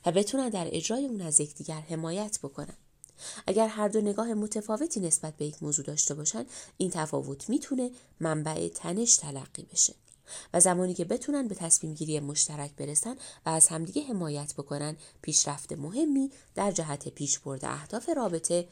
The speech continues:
به طور حتم خواهند داشت. در این مسیر شما می‌تونید از مشاورهٔ قبل از ازدواج برای ازدواج دومتون کمک بگیرید. با استفاده از گفتگوی متقابل می‌تونید فرایند پنج مرحلهٔ زیر رو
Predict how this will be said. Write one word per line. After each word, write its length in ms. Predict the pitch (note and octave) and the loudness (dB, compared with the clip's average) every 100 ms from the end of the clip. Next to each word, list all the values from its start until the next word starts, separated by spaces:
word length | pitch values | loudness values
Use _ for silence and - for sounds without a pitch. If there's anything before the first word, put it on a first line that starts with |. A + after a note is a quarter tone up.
| - - | -14 -6
به 80 | D#3 | -4
طور 180 | - C#3 | -2 -2
حتم 360 | C3+ C3+ - | -4 -6 -6
خواهند 480 | - D3+ D3+ D#3 A#2 | -4 -6 -4 -6 -6
داشت. 340 | - - - - _ _ - - - - | -8 -2 -2 -2 _ _ -18 -14 -14 -2
در 120 | F3 G3 | 2 4
این 200 | F4 F4 | 4 6
مسیر 340 | C#4 - B3 | 6 6 4
شما 260 | - F3 E3 | 0 0 0
می‌تونید 460 | E3 - A3 C#4 - - | -2 -2 -2 -2 -8 -6
از 160 | - D#3 | 2 2
مشاورهٔ 480 | D#3 D3+ C#3+ E3 A#3 - | 2 -2 -4 -4 -6 -4
قبل 240 | D#4+ A#3 | -4 -2
از 140 | F3+ | -2
ازدواج 480 | C3 - C#3+ C3+ C3+ | 2 2 2 0 -4
برای 380 | - D#3 A3 D#4+ | -2 -2 0 2
ازدواج 420 | C4+ - D#3 D#3 | 4 2 0 -4
دومتون 600 | D#3+ E3+ F3 A#3 F#3 - | -2 -2 -2 -4 -4 -8
کمک 440 | B2 - B2+ C#3 - | -10 -10 -10 -10 -8
بگیرید. 400 | D3 D3 - - - - - - - - - | -8 -8 -10 -12 -20 -20 -20 -20 -12 -12 -4
با 100 | - G4+ | 2 4
استفاده 400 | - C#4+ G3+ F#3 | 4 4 2 2
از 180 | F#3 - | 2 0
گفتگوی 480 | D#3 - C#3+ D3 | -2 -6 -6 -4
متقابل 680 | C#3 C3+ C#3 D3+ C#3 C#3+ G3 C#4 - - | -4 -6 -6 -6 -2 0 0 -2 -8 -8
می‌تونید 360 | G3+ G3+ C4+ D4+ | -4 0 2 0
فرایند 600 | - F3 D#3 D#3 F3+ B3+ | -2 -6 -4 -4 -4 -4
پنج 480 | C4+ - D#3 C#3+ D3+ | -6 -6 -4 -4 -4
مرحلهٔ 640 | C#3+ D3 D3+ C3+ C3+ C3 | -6 -6 -6 -6 -4 6
زیر 300 | C#3 G#3+ E4 | 8 10 8
رو 180 | D4 C#4 | 2 -2